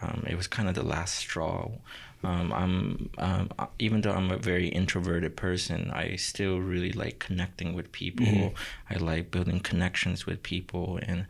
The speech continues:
Speaker 1: one of my favorite parts of my job was building, uh, my connections with my residents and stuff. And there was this one incident where, um, literally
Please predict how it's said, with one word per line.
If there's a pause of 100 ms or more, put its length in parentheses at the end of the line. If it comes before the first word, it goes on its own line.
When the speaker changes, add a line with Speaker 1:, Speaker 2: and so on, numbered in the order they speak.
(320)
Speaker 1:
one
of
my
favorite
parts
of
my
job
was
building, (140)
uh,
my
connections
with
my
residents
and
stuff. (580)
And (160)
there
was
this
one
incident
where,
um, (420)
literally